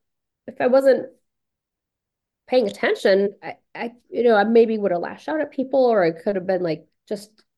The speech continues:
grumpy and let it get to me. And then that created more problems. But I was like, "Wait, this isn't how I usually operate.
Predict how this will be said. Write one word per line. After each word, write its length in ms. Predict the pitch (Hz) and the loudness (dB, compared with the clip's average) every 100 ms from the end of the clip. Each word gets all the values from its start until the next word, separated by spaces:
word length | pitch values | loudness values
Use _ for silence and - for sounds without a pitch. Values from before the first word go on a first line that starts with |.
| _ 208 | _ -4
grumpy 480 | - - 175 196 202 | 0 4 6 4 2
and 160 | 196 | 2
let 140 | 185 214 | 2 0
it 60 | |
get 160 | 240 - | -2 -4
to 100 | - | -2
me. 120 | 202 | 2
And 100 | 180 | 2
then 120 | 190 208 | 2 2
that 180 | 190 | 0
created 280 | - 208 196 | -2 -2 -2
more 220 | 190 240 | 0 -2
problems. 540 | 285 - 160 - - - _ _ _ _ | -4 -8 -10 -12 -14 -20 _ _ _ _
But 80 | 254 | -4
I 20 | |
was 60 | 233 | 0
like, 120 | 233 | 0
"Wait, 200 | 370 - - - | 0 -4 -6 -10
this 260 | 214 330 | -6 -4
isn't 260 | 392 320 - | -4 -4 -6
how 140 | 220 214 | -4 -2
I 80 | |
usually 340 | 190 185 196 180 | 0 -2 -4 -8
operate. 500 | 214 277 208 139 - | -10 -6 -2 -2 -4